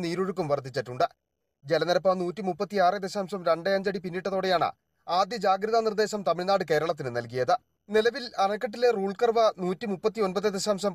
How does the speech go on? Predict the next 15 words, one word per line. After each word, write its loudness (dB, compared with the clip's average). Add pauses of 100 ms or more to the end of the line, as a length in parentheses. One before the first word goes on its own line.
പൂജ്യം -2
അഞ്ച് 0
അടിയാണ്. 0 (380)
അതുകൊണ്ട് -4
തന്നെ 0 (180)
ആശങ്കപ്പെടേണ്ട -2
സാഹചര്യമില്ല. -2 (440)
കഴിഞ്ഞ 2
വർഷം 2 (160)
ഈ 2
സമയത്ത് 4
മുല്ലപ്പെരിയാറിലെ 0
ജലനിരപ്പ് 0
നൂറ്റിമുപ്പത്തിയേഴ് -2
അടിയായിരുന്നു. -2